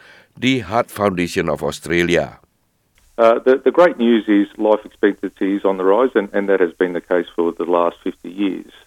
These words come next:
Speaker 2: But, and we are living with, uh, more chronic conditions, so more Australians have, have comorbidities, so whether that's,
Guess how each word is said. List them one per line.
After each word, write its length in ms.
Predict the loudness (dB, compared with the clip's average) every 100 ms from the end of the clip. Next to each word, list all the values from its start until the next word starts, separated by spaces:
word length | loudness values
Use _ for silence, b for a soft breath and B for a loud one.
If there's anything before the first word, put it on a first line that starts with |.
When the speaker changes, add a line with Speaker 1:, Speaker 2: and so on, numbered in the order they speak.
| _ -2
Speaker 2:
But, 240 | -2 -2 -12 -10
and 400 | -2 -2 -2 -10 -16 b b b b 0
we 140 | 2
are 260 | 4 2 0 0
living 340 | 0 0 -2
with, 220 | -4 -4 _ -6
uh, 400 | 0 2 2 0 -6 _
more 320 | 0 2 2 -4 _ _ -2
chronic 240 | -2 -2
conditions, 480 | -6 -4 -4 -4 -12 -2
so 160 | 0 2
more 240 | 0 0 0
Australians 480 | 0 0 0 -2 -8
have, 240 | -2 -2 -2 _
have 160 | -4 -4 -2
comorbidities, 640 | -4 -2 -4 -4 -4 -6 -2
so 160 | 0
whether 240 | 2 0 0
that's, 320 | -2 -4 -6